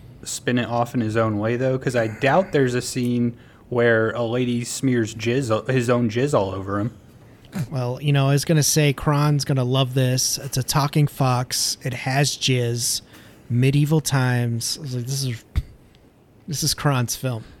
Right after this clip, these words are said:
Speaker 1: You know, it, it hit a lot of the,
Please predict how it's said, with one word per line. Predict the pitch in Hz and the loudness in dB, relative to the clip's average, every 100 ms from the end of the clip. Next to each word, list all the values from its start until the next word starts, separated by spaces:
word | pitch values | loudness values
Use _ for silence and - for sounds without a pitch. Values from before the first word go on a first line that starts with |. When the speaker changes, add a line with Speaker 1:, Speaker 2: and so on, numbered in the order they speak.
| - - - - - - - | -20 -20 -20 -20 -20 -20 -16
Speaker 1:
You | 127 | -10
know, | 113 113 110 117 - - - - | -6 -2 -2 -2 -8 -20 -20 -10
it, | 151 - | -6 0
it | - | 0
hit | - 180 254 | 2 2 4
a | |
lot | 196 175 175 | 4 4 4
of | 143 | 2
the, | 123 | 0